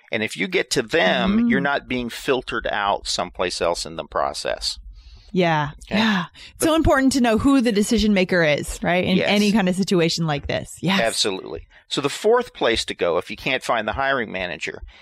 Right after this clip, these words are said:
Speaker 1: is a top departmental or even company executive.
Speaker 2: Okay.
Speaker 1: Okay. You know, th-, the likelihood that they're gonna spend a lot of time on it may not be great, but often if you can hook them, they can then say, "Hey," to the, s-,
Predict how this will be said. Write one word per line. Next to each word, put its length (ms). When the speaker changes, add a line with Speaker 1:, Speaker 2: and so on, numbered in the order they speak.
Speaker 1:
is 300
a 240
top 460
departmental 840
or 160
even 240
company 580
executive. 720
Speaker 2:
Okay. 440
Speaker 1:
Okay. 280
You 80
know, 60
th-, 220
the 160
likelihood 600
that 100
they're 160
gonna 160
spend 400
a 60
lot 200
of 80
time 380
on 140
it 100
may 160
not 220
be 100
great, 360
but 240
often 460
if 200
you 80
can 140
hook 400
them, 300
they 160
can 180
then 160
say, 260
"Hey," 480
to 120
the, 80
s-, 120